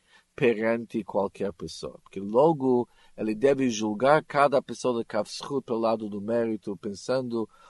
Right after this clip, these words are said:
"A outra pessoa, olha quando ele precisava se esforçar para ser aquele que ele já é." E com o sentimento de humildade que ele ganhou,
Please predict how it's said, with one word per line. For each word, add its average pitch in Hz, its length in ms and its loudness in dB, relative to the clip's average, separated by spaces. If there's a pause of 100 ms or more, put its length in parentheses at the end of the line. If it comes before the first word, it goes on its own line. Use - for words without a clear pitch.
(120)
"A - 60 -2
outra 135 360 6
pessoa, 120 640 4
olha 143 300 4
quando 131 480 0
ele 117 180 0
precisava 151 500 2
se 170 140 -6
esforçar 127 720 0 (320)
para 113 200 0
ser 127 400 0
aquele 110 400 -4
que - 120 -14
ele 98 140 -8
já 92 320 -8
é." 73 140 -18 (880)
E - 40 -20
com - 120 -8
o 95 60 -8
sentimento 120 680 -2
de 180 100 2
humildade 127 680 2
que - 120 -12
ele 107 120 -4
ganhou, 101 540 -4